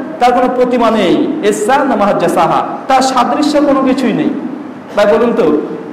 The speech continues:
যতগুলো আপনার কাছে শ্লোক বললাম, অনেকগুলো আছে। এরকম ঘন্টার পর ঘন্টা, পাঁচ ঘন্টা যদি সময় পাই, পাঁচ ঘন্টা ধরে এই শ্লোকগুলো বলে চলে যেতে পারবো, যে এত পরিমাণে শ্লোক আছে যেটা ইসলামে যে concept of God, আল্লাহ সুবহানাহু ওয়া তাআলার যে ধারণা, বৈশিষ্ট্য,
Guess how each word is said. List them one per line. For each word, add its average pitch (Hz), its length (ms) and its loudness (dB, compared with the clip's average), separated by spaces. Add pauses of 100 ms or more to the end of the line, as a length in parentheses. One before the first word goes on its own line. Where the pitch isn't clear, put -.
(140)
যতগুলো 285 400 2
আপনার 269 240 0
কাছে 254 180 0
শ্লোক 233 260 0
বললাম, 226 260 4
অনেকগুলো 294 520 2
আছে। - 500 -2 (400)
এরকম 269 280 2
ঘন্টার 269 400 2
পর 285 160 4
ঘন্টা, 277 220 2
পাঁচ 254 300 2
ঘন্টা 277 220 2
যদি 269 180 0
সময় 269 320 2
পাই, 233 160 4 (480)
পাঁচ 240 160 2
ঘন্টা 262 380 2
ধরে 262 240 4
এই 247 140 2
শ্লোকগুলো 247 960 0
বলে 233 240 2
চলে 254 200 2
যেতে 247 220 2
পারবো, 240 400 2 (220)
যে 214 140 4
এত 220 260 4
পরিমাণে 254 400 2
শ্লোক 240 320 2
আছে 240 420 2 (180)
যেটা 233 360 2
ইসলামে 269 440 0
যে 269 80 2
concept 262 500 0
of 240 120 2 (120)
God, 214 260 4 (460)
আল্লাহ 226 180 2
সুবহানাহু 262 240 0
ওয়া 254 100 2
তাআলার - 40 0
যে 240 260 2
ধারণা, 233 280 2
বৈশিষ্ট্য, 233 440 2